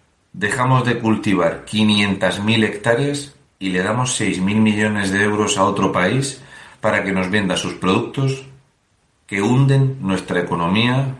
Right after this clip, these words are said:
lastran a nuestra juventud, no hay relevo generacional para el sector primario? Yo le he dicho a Noelia que si ella no ha seguido con el negocio de las vacas de su padre, mi hijo no va a podar seguramente ningún árbol. ¿Por qué hacemos esto?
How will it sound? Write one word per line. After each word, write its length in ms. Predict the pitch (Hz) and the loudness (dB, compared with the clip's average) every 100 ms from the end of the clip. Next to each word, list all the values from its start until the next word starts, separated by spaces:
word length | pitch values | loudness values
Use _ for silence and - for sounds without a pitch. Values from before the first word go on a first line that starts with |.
| - | -10
lastran 800 | 85 90 98 117 113 - 104 92 | -4 -2 0 0 -2 -6 -6 -4
a 60 | |
nuestra 260 | 87 82 82 | -6 -6 -6
juventud, 560 | 76 80 82 78 120 120 | -4 -4 -4 -4 -2 0
no 180 | 104 | 2
hay 120 | 110 104 | 2 0
relevo 500 | 92 92 104 110 92 | 0 0 0 -2 -4
generacional 720 | 92 82 78 - 80 104 - | -4 -4 -4 -4 -2 -2 -2
para 140 | - | -2
el 60 | 78 | -4
sector 300 | 73 - 76 | -8 -8 -8
primario? 460 | 78 82 92 110 127 - - - | -4 -2 -2 -2 -6 -12 -18 -8
Yo 100 | 104 | -2
le 80 | 107 | 0
he 60 | 110 | 0
dicho 160 | 107 | 0
a 40 | 98 | 0
Noelia 320 | 104 117 101 | 2 2 0
que 120 | 82 | -2
si 160 | - 113 | 0 0
ella 220 | 110 98 | 2 2
no 260 | 101 107 | 2 2
ha 80 | 107 | 2
seguido 400 | 107 95 98 98 | 0 0 0 2
con 120 | 92 | 0
el 120 | 87 85 | -2 -4
negocio 260 | 90 95 | -4 -2
de 80 | 87 | -2
las 160 | 80 - | -2 -2
vacas 260 | 92 85 | -2 -2
de 80 | 78 | -6
su 120 | 73 | -4
padre, 380 | 90 90 95 98 - - - | 0 2 2 -2 -8 -18 -12
mi 200 | 82 92 | -4 -2
hijo 380 | 110 - - - | -2 -4 -10 -10
no 220 | 80 87 | -4 -2
va 180 | 87 87 | 2 2
a 100 | 85 | 2
podar 300 | 82 80 78 | 0 0 0
seguramente 680 | - 78 80 78 85 82 78 | -2 -4 -2 -2 -2 -4 -6
ningún 320 | 73 76 76 | -6 -6 -4
árbol. 340 | 82 73 64 62 - - - _ _ _ _ _ _ _ _ _ _ - - - - _ | -4 -4 -8 -10 -14 -20 -20 _ _ _ _ _ _ _ _ _ _ -20 -20 -20 -20 _
¿Por 180 | 110 101 | -4 0
qué 120 | 131 | -2
hacemos 380 | 110 87 76 69 | -2 -6 -8 -10
esto? 280 | 69 - | -12 -14